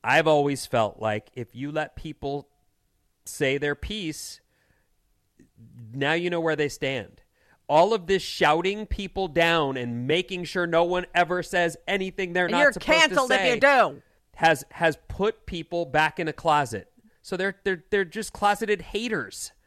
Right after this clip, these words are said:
Speaker 1: Whether they're racist or they're anti, you know, they're homophobic or
Speaker 2: Yeah.
Speaker 1: whatever their thing is, they've learned, "Oh, I can't say that out loud, but, oh, you know about the gays." Well,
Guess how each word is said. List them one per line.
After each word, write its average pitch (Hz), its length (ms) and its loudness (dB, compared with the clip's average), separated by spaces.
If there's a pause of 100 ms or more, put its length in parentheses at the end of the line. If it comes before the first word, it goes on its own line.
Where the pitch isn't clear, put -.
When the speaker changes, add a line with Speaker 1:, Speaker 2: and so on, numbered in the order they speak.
(260)
Speaker 1:
Whether 180 300 0
they're 165 200 2
racist 208 760 -2 (100)
or 135 200 -2
they're 135 240 -6
anti, 165 680 0
you 156 100 -4
know, 151 140 -2
they're 143 200 0
homophobic 196 880 0
or 156 100 -6
Speaker 2:
Yeah. 156 60 -4
Speaker 1:
whatever 165 280 -2
their 185 160 -4
thing 202 260 -6
is, 165 140 -4
they've 147 200 -4
learned, 160 340 -4 (260)
"Oh, - 40 -12
I 90 80 -10
can't 175 360 -10
say 165 140 -6
that 147 160 -2
out 127 180 -2
loud, 131 380 -2
but, 98 180 -14 (480)
oh, 139 280 0
you 101 160 -8
know 143 180 0
about 143 260 0
the - 60 -14
gays." 127 560 -4 (160)
Well, 175 300 -4